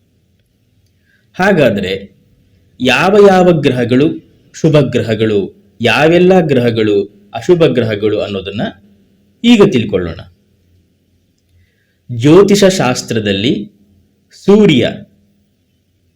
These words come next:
ಅಶುಭ ಗ್ರಹ. ಅಲ್ಲ, ಸೂರ್ಯ ಗ್ರಹಗಳ ದೇವತೆ ಅಲ್ವಾ? ಇರಬಹುದು. ಆದರೆ ತನ್ನ ಸ್ವಭಾವ,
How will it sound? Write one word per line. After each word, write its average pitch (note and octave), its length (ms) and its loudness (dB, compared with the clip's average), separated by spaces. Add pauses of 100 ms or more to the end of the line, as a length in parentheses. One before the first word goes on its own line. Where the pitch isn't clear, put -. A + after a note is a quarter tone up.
(140)
ಅಶುಭ A#2 340 -4
ಗ್ರಹ. G2 340 -6 (1400)
ಅಲ್ಲ, D3+ 220 0
ಸೂರ್ಯ E3 580 2 (540)
ಗ್ರಹಗಳ E3 520 0
ದೇವತೆ C#3+ 560 2
ಅಲ್ವಾ? G2+ 300 -2 (480)
ಇರಬಹುದು. C3+ 540 -2 (460)
ಆದರೆ G2+ 440 -6 (500)
ತನ್ನ C#3 360 0
ಸ್ವಭಾವ, G#2 680 -4